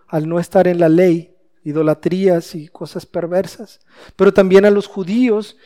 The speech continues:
quienes aun conociendo la ley, transgreden a la ley, cayendo también en pecado. Y entonces en el capítulo tres es que dice que ahora es que hay una justicia dada por Dios, y esta es por medio de la fe en nuestro Señor Jesucristo.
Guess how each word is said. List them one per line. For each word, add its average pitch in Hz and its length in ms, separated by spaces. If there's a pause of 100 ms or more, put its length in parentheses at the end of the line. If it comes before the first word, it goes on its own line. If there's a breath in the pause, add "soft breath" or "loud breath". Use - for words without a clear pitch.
(220 soft breath)
quienes 180 340
aun 180 160
conociendo 226 580
la 202 140
ley, 214 440 (600 soft breath)
transgreden 202 760
a 226 80
la 196 140
ley, 240 280
cayendo 196 420
también 196 340
en 214 140
pecado. 285 560 (420)
Y 185 120
entonces 185 460
en 190 100
el 180 120
capítulo 180 640
tres 170 440 (220 soft breath)
es 156 160
que 165 160
dice 160 340
que 151 160
ahora 185 640 (280 soft breath)
es 165 260
que - 140
hay 165 140
una 165 380 (140 soft breath)
justicia - 720
dada 151 240
por 143 240
Dios, 143 280
y 143 80
esta 139 180
es 156 80
por - 260
medio 156 360
de 156 140
la 147 120
fe 147 180
en 143 80
nuestro 143 260
Señor 139 320
Jesucristo. - 720